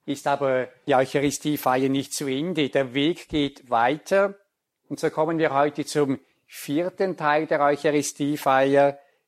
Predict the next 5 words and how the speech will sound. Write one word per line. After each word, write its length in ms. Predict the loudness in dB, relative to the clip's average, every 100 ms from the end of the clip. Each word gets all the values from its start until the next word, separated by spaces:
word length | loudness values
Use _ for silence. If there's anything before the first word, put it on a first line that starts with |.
| _
nämlich 720 | -6 -4 -2 -2 -2 -6 -20 _ _ _
von 480 | -4 2 2 2 -6 _ _ 0
Gottes 540 | 2 4 2 2 0
Liebe 520 | -2 -2 -2 0 0
bewegt, 960 | -2 -6 -6 -4 -2 -2 -2 -8 -20